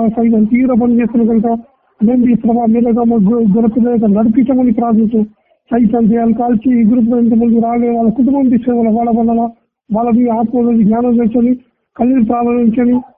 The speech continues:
మనందరి సేవలు వాడబడాలా. ఏ బిడ్డ ఈ ప్రభా నిర్లక్ష్యం ఉంటారని నిర్లక్ష్యం తొలగించి,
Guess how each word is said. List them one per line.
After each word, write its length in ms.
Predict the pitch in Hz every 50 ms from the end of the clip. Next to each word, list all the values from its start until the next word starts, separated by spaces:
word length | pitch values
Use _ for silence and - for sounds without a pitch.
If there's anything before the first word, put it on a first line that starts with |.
| _ -
మనందరి 340 | 220 208 233 262 269 285 277
సేవలు 340 | - - 269 247 247 240 233
వాడబడాలా. 640 | 226 226 233 240 233 226 233 226 233 233 240 240 240 - _ _ _ _ _ _ 226
ఏ 160 | 202 233 254
బిడ్డ 180 | 226 247 233 247
ఈ 220 | 247 247 247 208
ప్రభా 220 | 254 240 233 247
నిర్లక్ష్యం 460 | 240 220 233 226 247 233 - - 254 240
ఉంటారని 340 | 240 220 247 233 226 247
నిర్లక్ష్యం 480 | 233 220 226 247 240 240 214 - - 226
తొలగించి, 540 | - 240 233 233 226 247 233 220 240 240